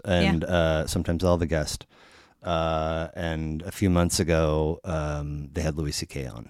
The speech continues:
Speaker 2: who is my, he's my
Speaker 1: Oh.
Speaker 2: goat.
Speaker 1: Yeah.
Speaker 2: I absolutely love him.
Speaker 1: Uh-huh.
Speaker 2: Um, and so somehow the topic of New York came up. I, I think they were talk-, I think, honestly, I think he, one of them said a,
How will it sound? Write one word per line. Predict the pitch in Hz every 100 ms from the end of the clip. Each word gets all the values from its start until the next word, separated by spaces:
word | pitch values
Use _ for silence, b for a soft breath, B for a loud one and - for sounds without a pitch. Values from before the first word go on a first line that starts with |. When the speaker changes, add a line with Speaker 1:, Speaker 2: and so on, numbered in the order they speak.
| -
Speaker 2:
who | - 78
is | 71 -
my, | 71 69 196 202 196
he's | 190 196
my | 196
Speaker 1:
Oh. |
Speaker 2:
goat. | 185 175 170 - - b b b
Speaker 1:
Yeah. | 180 180 175 185
Speaker 2:
I | -
absolutely | - 175 78 76
love | 71 67
him. | - 67 65 78
Speaker 1:
Uh-huh. | 196 95 85 82 80
Speaker 2:
Um, | 78 78 - -
and | 87 80 78 80 76 -
so | - - 82 78 78 73 -
somehow | - 110 110 95 87 80 80 -
the | -
topic | 82 78 80
of | 76 73
New | 73
York | 76 76 76 - - _ b b b b b b -
came | - 73 71
up. | 67 - - - _
I, | -
I | - - - - _ _ - - _ -
think | 85 90
they | 82
were |
talk-, | 78 85 80 -
I |
think, | 90 131 151 -
honestly, | 90 107 -
I | 85
think | 92 82 - 127 120 78 113 101 - -
he, | - 120 117 117 -
one | 110 104 104
of |
them | 95 87
said | 90 78
a, | 71